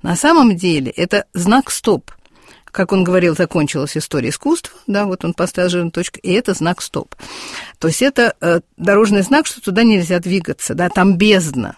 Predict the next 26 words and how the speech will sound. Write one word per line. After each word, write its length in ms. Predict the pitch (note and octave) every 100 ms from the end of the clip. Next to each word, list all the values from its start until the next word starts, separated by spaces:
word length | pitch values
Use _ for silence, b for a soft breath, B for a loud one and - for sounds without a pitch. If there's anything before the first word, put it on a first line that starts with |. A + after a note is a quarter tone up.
| _
да, 280 | - F3+ A3+
м, 840 | F3+ - - G3 - G3 - F3+ F3
как 400 | - - - - - _ b b b b b
писали 300 | - D#3+ F3+
святые 400 | D#3 E3 E3 D#3
отцы, 380 | D3+ - C4 A#3+ - _ _ _ -
"В 140 | F3
аду 420 | F3+ E3 A#3+ C#4 -
мы 160 | E3+
лиц 300 | D#3+ G#3+ - -
дру-, 180 | E3 -
не 200 | G3 G3
видим", 380 | G3+ C#3+ -
да, 260 | D#3 F#3 A#3+
а 140 | - D#3
икона — 340 | - F3 A3
это 100 | F#3
всегда 320 | - D#3+ D#3+
лик, 340 | G#3+ A#3+ - - b b b -
да. 280 | E3 G3 C4+ B B B B -
Поэтому, 420 | F3 A3+ A3+ A3
соединяя 800 | - A3+ G3+ A#3+ C4 C4+ A3 E3
вот 180 | E3+ F#3+
эти 180 | F#3
вот 280 | F3 E3+ - _
два, 560 | E3+ F#3+ G3+ F3+ C#3